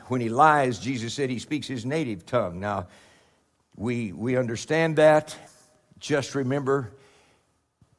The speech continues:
that there is a countdown. There is a countdown to his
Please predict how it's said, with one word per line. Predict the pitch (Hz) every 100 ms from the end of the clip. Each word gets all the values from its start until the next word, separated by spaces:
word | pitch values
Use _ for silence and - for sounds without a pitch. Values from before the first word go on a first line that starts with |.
| -
that | 98 135 131 - -
there | 113 131
is | 131 113 120
a | 110
countdown. | - - 147 139 113 110 95 82 73 - - - _ _ _ _ _ _ _ _ _ -
There | 131 131
is | 131 127
a | 123
countdown | - 143 143 123 113 110 92 82 78 - _ _ _ -
to | 143 131
his | 90 139 123 104 87